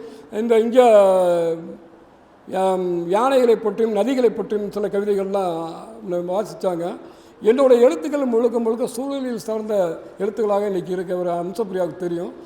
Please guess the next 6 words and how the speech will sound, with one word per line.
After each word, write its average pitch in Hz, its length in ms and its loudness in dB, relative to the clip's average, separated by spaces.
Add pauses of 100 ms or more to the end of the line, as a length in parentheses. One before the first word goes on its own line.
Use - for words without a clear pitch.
(200)
ஏன்னா 220 220 0
நான் 208 520 0 (440)
ரெண்டாயிரத்தி, 247 460 0 (1500)
இல்ல, 214 280 2
பதினெட்டு 208 420 -2
நினைக்கிறேன், 185 420 -4